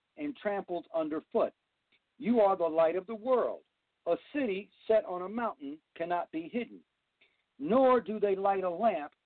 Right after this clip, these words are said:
and then put it under a bushel basket. It is set on a lampstand where it gives light to all in the house.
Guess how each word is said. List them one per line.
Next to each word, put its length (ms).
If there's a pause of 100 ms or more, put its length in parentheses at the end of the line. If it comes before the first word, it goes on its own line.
(220)
and 180
then 220
put 200
it 180
under 340
a 140
bushel 440
basket. 540 (540)
It 160
is 120 (200)
set 260 (720)
on 180
a 80
lampstand 800 (180)
where 300
it 140
gives 280
light 440 (320)
to 140
all 640
in 140
the 100
house. 340